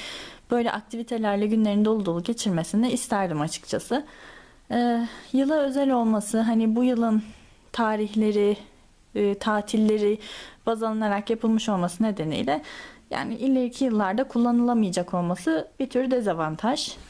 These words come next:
Örneğin daha önceki videomda bahsettiğim bu hayat planlayıcısı, e, bu yıl alınıp yıllar sonra bile kullanılabilir. Çünkü şöyle kullanmadığım sayfaların birini açayım. Tarihleri tamamen siz yazıyorsunuz. Hatta sıralamayı,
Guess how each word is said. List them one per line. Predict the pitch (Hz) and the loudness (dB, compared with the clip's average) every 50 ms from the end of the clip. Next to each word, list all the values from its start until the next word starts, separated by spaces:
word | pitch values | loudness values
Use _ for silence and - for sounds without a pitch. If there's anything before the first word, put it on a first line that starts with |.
| - - - | -14 -6 -2
Örneğin | 226 240 240 240 240 240 226 226 226 - - | 0 2 2 2 2 2 2 0 -2 -2 -2
daha | 214 226 233 240 | -2 0 2 0
önceki | 233 226 214 220 220 - 214 | 0 0 -2 -2 -2 0 0
videomda | 226 214 214 220 214 208 208 202 196 202 | 2 2 2 2 2 2 2 0 2 0
bahsettiğim | 202 190 208 - - 190 170 - - 208 214 220 214 | 0 -2 -2 -4 -4 -6 -6 -4 -2 0 2 4 4
bu | 214 214 214 214 - - - - - - | 4 2 0 -2 -6 -14 -14 -14 -12 -6
hayat | - 240 240 233 226 226 - | -2 0 0 0 -2 -4 -8
planlayıcısı, | 214 202 175 175 180 170 - - - 214 - - 254 269 262 - - - - - - | -10 -8 -8 -8 -8 -10 -12 -12 -10 -8 -2 -2 -2 -2 -2 -8 -18 -20 -20 -12 -4
e, | - 190 202 214 202 202 214 | 0 0 2 2 2 2 2
bu | 247 277 | 4 4
yıl | 262 240 233 220 - - - - - - | 4 2 2 -2 -4 -12 -16 -16 -8 -4
alınıp | - 240 233 208 190 220 240 233 - - - - | -2 0 0 0 -2 -4 -6 -8 -12 -16 -8 -2
yıllar | 233 233 226 226 220 220 226 | -2 0 2 2 0 0 0
sonra | - 240 214 196 175 170 | 0 0 0 0 0 0
bile | 165 190 226 240 | 0 -2 -2 -2
kullanılabilir. | - 233 220 208 185 180 190 214 233 220 220 180 190 247 | 0 2 2 2 2 0 0 0 0 0 2 2 0 0
Çünkü | 240 - 214 196 202 - 233 233 - - - - - - | 0 -2 -2 -2 0 0 -2 -2 -4 -8 -18 -18 -18 -10
şöyle | - - 220 202 190 190 190 - | -6 -2 -2 0 0 0 -2 -2
kullanmadığım | - - 214 208 196 196 190 180 180 180 190 | 0 0 2 2 2 2 0 0 0 -2 -2
sayfaların | - 226 202 196 196 190 180 180 190 196 | 0 0 -2 0 0 0 0 0 2 2
birini | 208 190 185 | 2 2 2
açayım. | 160 175 - 233 233 233 | 0 0 0 0 0 0
Tarihleri | - 254 247 233 208 208 185 190 180 190 220 | 2 0 0 2 0 -2 -2 -2 -2 -2 0
tamamen | 220 269 233 220 208 190 185 190 226 240 | 0 0 0 2 2 2 2 0 0 0
siz | 226 - 247 220 202 | 0 0 -2 0 2
yazıyorsunuz. | 196 175 165 170 160 165 - - 233 233 - | 0 0 0 0 -2 -2 0 0 0 2 2
Hatta | 240 214 - - 214 220 220 | 0 -2 -2 0 -2 -2 -2
sıralamayı, | - - 233 220 220 214 214 202 202 190 180 180 175 175 180 190 | -2 -2 0 0 2 2 2 2 2 2 2 2 2 0 0 -2